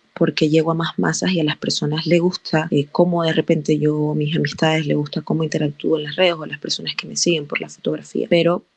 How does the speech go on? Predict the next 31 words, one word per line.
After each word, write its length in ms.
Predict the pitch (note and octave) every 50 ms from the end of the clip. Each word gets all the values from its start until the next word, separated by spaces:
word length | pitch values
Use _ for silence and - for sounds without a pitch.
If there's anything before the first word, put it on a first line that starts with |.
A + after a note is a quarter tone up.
| _ _
puede 320 | - F3 F3+ F3+ F#3 F3+
que 100 | - -
a 60 | E3+
otra 200 | E3 D#3 - -
persona, 640 | D3+ - E3+ E3+ - - - F3 E3+ D#3+ E3 F#3+ - _ _ _ _ _ _ _ _ _ _ -
eh, 360 | - D#3+ D#3+ D#3 D#3 D3+ D3+ -
no 240 | F2 D#3+ E3 E3+
le 80 | E3 E3
vaya 220 | E3 D#3+ D#3+ D#3+
bien 300 | D#3 D#3 D#3 D#3+ D#3+ D#3
i-, 160 | D#3 - - - _ -
interactuando 1080 | - E3 D#3 D3 D#3 D3+ D3+ D3+ - - D#3+ D#3 D3+ D#3 D3+ D3+ D#3 D3+ D3+ D3+ - -
él 220 | - - D3+ D3+ D3
tanto, 280 | D#3+ E3 E3 - -
sino 300 | - - - D3 D3 D3+
más 260 | D3+ D3+ D3+ D3+ D3+ -
su 120 | - D#3
contenido. 560 | - D#3 D3 D3 D3+ D3 E3+ F#3+ E3+ E3 E3 - _ -
Entonces, 500 | - - - D#3 D3+ D3 D#3+ D#3+ E3 - _ -
de 100 | C#3+ E3
esta 200 | E3 - E3+ E3
forma 320 | - - F3 E3+ F3 F3
buscar 300 | F3+ F3+ F3 - - E3
el 80 | E3+ E3+
balance 380 | D#3 D3+ D#3 D#3+ E3+ - G3+
y 60 | G3
saber 320 | F#3 - D#3+ D#3 D#3 D#3 - _
tú 160 | - A#3 A3+ G3+
identificarte, 840 | E3+ D#3+ D3+ - - - D3+ D3 - E3 D#3+ B2+ - - G#2 A2 - -
eh, 200 | D3 D3+ D3 D3 -
dentro 640 | - - F#3+ G#3 G#3+ G#3+ - - F3 G3+ A3 -